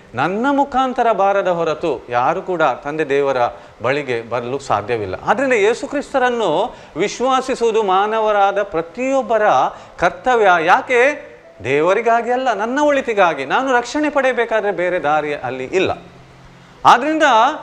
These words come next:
ಯೇಸು ಕ್ರಿಸ್ತರು ಹೇಳಿದ್ರು, "ಹೋಗಿ ಶುಭ ಸಂದೇಶವನ್ನು ಸಾರಿರಿ, ನಾನು ಮಾನವ ಕುಲಕ್ಕೋಸ್ಕರ ಏನು ಮಾಡಿದ್ದೇನೆ ಅದನ್ನು ಸಾರಿರಿ." ಅದರ ಮೊದಲು ಇತ್ತ ಸಂದೇಶ ಭಯಪಡಿಸುವ ಸಂದೇಶ, "ಪಾಪ ಮಾಡಿದ್ರೆ ಶಾಪ,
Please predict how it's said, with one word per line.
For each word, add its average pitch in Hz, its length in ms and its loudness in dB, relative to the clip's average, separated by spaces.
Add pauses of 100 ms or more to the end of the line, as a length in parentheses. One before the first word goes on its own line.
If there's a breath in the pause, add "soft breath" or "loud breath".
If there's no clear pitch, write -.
(120)
ಯೇಸು 247 260 0
ಕ್ರಿಸ್ತರು 254 360 -2
ಹೇಳಿದ್ರು, 214 280 2
"ಹೋಗಿ 262 320 2
ಶುಭ 247 220 -2
ಸಂದೇಶವನ್ನು 262 720 -2
ಸಾರಿರಿ, 285 580 0 (720)
ನಾನು 277 580 4
ಮಾನವ 262 380 2
ಕುಲಕ್ಕೋಸ್ಕರ 240 520 0
ಏನು 240 320 2
ಮಾಡಿದ್ದೇನೆ 170 720 0
ಅದನ್ನು 247 440 -2
ಸಾರಿರಿ." 151 400 0 (1040)
ಅದರ 170 320 4
ಮೊದಲು 254 280 2
ಇತ್ತ 247 200 -4
ಸಂದೇಶ 240 720 0 (600)
ಭಯಪಡಿಸುವ 277 680 2
ಸಂದೇಶ, 196 400 -4
"ಪಾಪ 175 480 0
ಮಾಡಿದ್ರೆ 175 500 -2
ಶಾಪ, 214 340 0